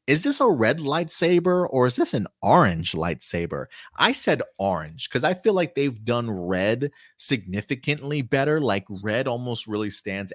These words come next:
out that you can kinda tell. This looks very orange to me. So I am kinda curious if they will, um, eventually confirm that in this series, that we've got ourselves another Ky-, another, um, color for Kyber crystals.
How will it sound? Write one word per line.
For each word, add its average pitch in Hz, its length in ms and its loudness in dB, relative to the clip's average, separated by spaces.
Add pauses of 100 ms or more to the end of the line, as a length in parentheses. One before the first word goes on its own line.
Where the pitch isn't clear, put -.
out 90 220 -4
that 98 160 -12
you 107 80 -10
can 90 120 -12
kinda 90 220 -6
tell. 120 420 0 (280)
This 190 340 -6
looks 262 240 -2
very 220 300 0 (100)
orange 123 540 0
to - 80 -6
me. 71 320 -8
So 131 340 0
I 165 160 -2
am 220 180 -2
kinda 190 240 -2
curious 170 320 -4
if 143 140 -8
they 143 160 -2
will, 127 480 0 (300)
um, 113 260 0
eventually 110 760 -2
confirm 110 640 -4
that 92 260 -4 (380)
in 113 160 -4
this 104 160 -4
series, 110 340 -2
that 98 80 -4
we've 101 100 -8
got 101 140 -6
ourselves 101 320 -4
another 95 300 -4
Ky-, 104 400 -8
another, 101 480 0
um, 92 220 -2
color 120 360 0
for 95 380 -4
Kyber 117 360 -2
crystals. - 400 -12